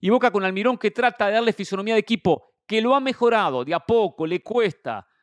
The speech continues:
pero por lo menos se nota cierta mejoría de lo que fue el comienzo de la temporada para el conjunto Xeneize. Una serie muy, pero muy pareja, ¿eh? Veo una pequeña ventaja a favor de Boca, ¿eh?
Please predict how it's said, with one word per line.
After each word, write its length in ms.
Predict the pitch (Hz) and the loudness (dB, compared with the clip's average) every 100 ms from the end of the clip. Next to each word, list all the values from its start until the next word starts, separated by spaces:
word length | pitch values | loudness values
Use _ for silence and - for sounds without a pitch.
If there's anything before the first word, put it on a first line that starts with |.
| _ | _
pero 180 | - 175 | -6 -4
por 140 | 180 185 | -2 -2
lo 100 | 185 | 0
menos 280 | 214 214 | -2 -4
se 100 | - | -6
nota 260 | 185 190 180 | -8 -6 -8
cierta 380 | - 190 190 175 | -6 -6 -6 -8
mejoría 480 | 165 151 165 185 - | -6 -6 -2 -4 -4
de 200 | - 139 | -12 -6
lo 120 | 170 165 | -4 -4
que 120 | 165 | -4
fue 160 | 202 | -4
el 20 | 185 | -4
comienzo 380 | 160 175 - | -4 -6 -8
de 60 | 160 | -10
la 40 | |
temporada 580 | 147 156 143 160 160 139 _ _ _ | -8 -10 -4 0 0 0 _ _ _
para 100 | - | -6
el 60 | 147 | -4
conjunto 520 | 139 147 143 143 131 | -4 -6 -6 -4 -6
Xeneize. 640 | - 151 131 113 - 120 - _ - | -6 -10 -10 -10 -10 -10 -12 _ -2
Una 220 | 202 208 | 2 2
serie 320 | - 226 202 | 4 4 6
muy, 280 | 190 240 214 | 6 6 6
pero 140 | - 165 | 4 4
muy 140 | 190 | 4
pareja, 640 | - 160 156 131 - 123 | 6 6 6 2 0 0
¿eh? 120 | 139 - _ _ | 0 -2 _ _
Veo 160 | 123 180 | 2 4
una 140 | 190 | 6
pequeña 480 | 180 - - 226 220 | 2 -2 -2 -2 0
ventaja 420 | 175 156 196 - | -2 -2 -2 -2
a 40 | 170 | -2
favor 300 | 156 185 185 | 0 2 2
de 100 | 190 | 2
Boca, 440 | 190 151 123 | 2 2 0
¿eh? 100 | 135 | 0